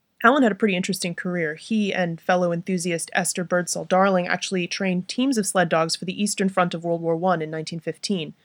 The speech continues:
for the French Army. In nineteen oh seven, Allen and several others, including Albert Fink, the lawyer who would later go on to represent Al Capone, founded the Nome Kennel Club.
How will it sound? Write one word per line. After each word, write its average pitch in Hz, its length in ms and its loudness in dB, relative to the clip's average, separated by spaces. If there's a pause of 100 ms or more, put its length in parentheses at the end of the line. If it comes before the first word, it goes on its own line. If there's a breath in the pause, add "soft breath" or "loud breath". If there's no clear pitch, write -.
(160)
for - 80 0
the 185 60 2
French 175 260 0
Army. 160 320 -8 (1200 soft breath)
In 262 120 6
nineteen 330 280 4
oh 320 60 0
seven, 190 400 2 (180)
Allen 262 300 6
and 196 180 0
several 214 300 2
others, 175 240 0
including 180 580 -2
Albert 196 360 2
Fink, - 400 -4
the 185 100 -4
lawyer 185 300 4
who 202 180 2
would 175 220 -2 (160)
later 185 260 0
go 175 200 4
on 165 140 2
to 170 120 -2
represent 165 340 -2
Al 156 100 -8
Capone, 170 540 0
founded 202 440 4
the 254 60 0
Nome 165 320 2
Kennel 220 280 2
Club. - 360 -14